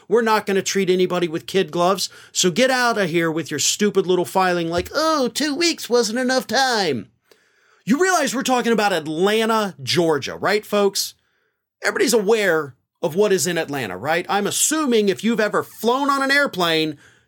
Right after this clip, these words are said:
you know the significance of Atlanta. That is Delta, the largest airline in the country, one of the largest on the planet.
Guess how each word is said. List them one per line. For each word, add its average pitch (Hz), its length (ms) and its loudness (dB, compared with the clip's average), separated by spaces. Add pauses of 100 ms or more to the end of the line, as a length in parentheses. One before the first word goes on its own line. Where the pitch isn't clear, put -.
you 277 200 2
know 294 160 2
the 220 100 -2
significance 214 640 0
of 190 120 -2
Atlanta. 190 480 0 (520)
That 214 240 0
is 180 160 2
Delta, 135 920 -2 (420)
the 143 100 -2
largest 214 380 0
airline 208 360 4
in 190 60 0
the 185 60 -2
country, 135 720 -4 (460)
one 143 200 0
of 170 80 0
the 185 80 0
largest 185 400 0
on 180 100 2
the 156 80 -2
planet. 240 540 -2